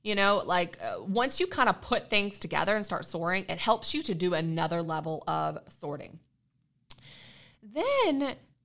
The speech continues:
I think it's important to, like, take a step back and audit. Like, and a lot of times people do this up front. They order things for organization. And I actually don't like that. I would rather, like,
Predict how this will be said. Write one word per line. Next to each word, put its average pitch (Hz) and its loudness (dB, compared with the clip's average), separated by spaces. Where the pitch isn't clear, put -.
I - -12
think 381 -6
it's 285 2
important 233 2
to, 220 -2
like, 180 2
take - -2
a - -4
step 185 0
back 165 0
and 185 -2
audit. 151 -4
Like, 170 0
and 185 0
a 185 4
lot 233 8
of 539 -2
times 240 -2
people - -4
do 185 0
this 170 2
up 165 4
front. 170 0
They 180 -2
order 294 6
things 190 2
for - -4
organization. 165 -6
And 247 2
I 339 6
actually 233 2
don't 190 4
like 151 -2
that. 277 6
I 196 2
would 180 0
rather, 247 6
like, 175 2